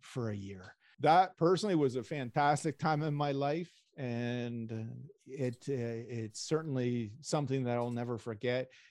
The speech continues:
You can actually, if you're watching this video, you can actually see a topo map, uh, above my left shoulder, and that is actually from Roslyn, B C,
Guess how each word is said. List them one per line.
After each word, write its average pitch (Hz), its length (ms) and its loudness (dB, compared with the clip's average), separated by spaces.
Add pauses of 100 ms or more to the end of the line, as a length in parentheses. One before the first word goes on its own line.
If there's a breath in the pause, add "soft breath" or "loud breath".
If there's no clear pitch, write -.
You 143 80 -4
can 147 160 0
actually, 139 640 0
if 131 120 -4
you're 143 200 8
watching 165 480 6
this 120 160 0
video, 123 380 0
you 123 240 -4
can 127 120 -6
actually 127 240 -4
see 127 220 -4
a 113 80 0 (100)
topo 147 640 0
map, 113 400 -2 (320)
uh, 117 240 -4
above 147 420 0
my 123 200 0
left 123 280 -2
shoulder, 143 540 -2 (340 soft breath)
and 127 260 -2
that 151 320 2
is 131 280 -2
actually 127 760 -4 (240)
from 131 600 0 (160)
Roslyn, 135 500 6
B 123 240 -2
C, 135 540 -2